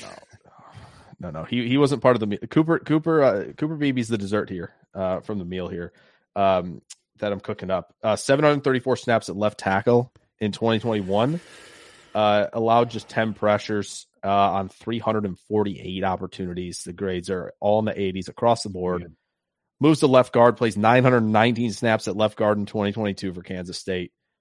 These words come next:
Speaker 1: The, uh, the pass blocking grade's even better. Uh, the run blocking grade's not, not, not too shabby at all. Just allows nine pressures on four hundred and twenty-two opportunities. And so far this season, over at right tackle, the grades look excellent as well.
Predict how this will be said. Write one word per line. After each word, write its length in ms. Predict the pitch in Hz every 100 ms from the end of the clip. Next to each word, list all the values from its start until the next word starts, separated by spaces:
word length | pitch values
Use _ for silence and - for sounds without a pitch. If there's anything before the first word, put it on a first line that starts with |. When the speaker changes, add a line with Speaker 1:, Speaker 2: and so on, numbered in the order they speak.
| _ _ _ -
Speaker 1:
The, 280 | 110 113 107 - 113
uh, 140 | 110 104
the 100 | 107
pass 300 | - 135 -
blocking 260 | 131 127
grade's 240 | 120 117 107
even 200 | 101 87
better. 400 | - 110 117 110 - _ _ _ -
Uh, 280 | 104 101 104
the 80 | 98
run 180 | 113 127
blocking 220 | 117 120
grade's 180 | 104 98
not, 220 | 98 95 98
not, 340 | 110 107 87
not 200 | 113 110
too 80 | 113
shabby 340 | - 101 104
at 80 | 92
all. 240 | 95 107 -
Just 200 | 104 - -
allows 360 | 107 110 95
nine 300 | 98 98 127
pressures 440 | 131 127 120 117 110
on 200 | 101 87 _ -
four 180 | 123 120
hundred 240 | 120 117
and 100 | 107
twenty-two 440 | - 107 92 139 147
opportunities. 640 | 139 135 139 131 127 117
And 100 | 98
so 160 | 143
far 160 | 135 131
this 160 | 123 -
season, 360 | 123 117 123 - _ _ _
over 280 | 202 233 185
at 160 | 139 110
right 420 | 104 131 196 -
tackle, 580 | - 101 101 104 98 - _ _ _ _ _ _ _ _ -
the 80 |
grades 280 | 95 95 87
look 140 | 92 104
excellent 400 | 98 - 110 107
as 120 | 107
well. 360 | 131 151 135